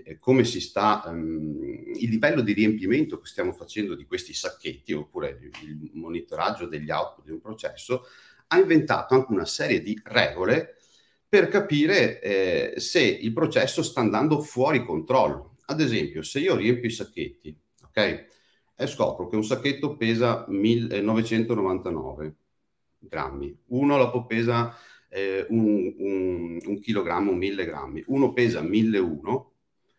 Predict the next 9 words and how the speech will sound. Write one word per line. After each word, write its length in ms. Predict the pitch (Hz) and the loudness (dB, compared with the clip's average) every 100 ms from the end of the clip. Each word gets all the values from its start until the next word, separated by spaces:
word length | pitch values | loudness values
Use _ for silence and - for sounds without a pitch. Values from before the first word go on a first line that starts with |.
| _ _ _ - | _ _ _ 0
ho 200 | 139 - | 0 2
tre 280 | 151 120 - | 2 2 2
punti 320 | 135 107 92 | 2 2 -2
in 80 | 95 | -4
sequenza 880 | 156 147 120 123 120 160 170 - - | -2 2 4 4 2 0 0 -2 -4
dove, 340 | 123 123 117 | 2 2 2
che 100 | 120 | -2
sono 220 | 117 92 | -2 -4
tutti, 540 | - 139 - 78 71 | -2 -6 -4 -8 -8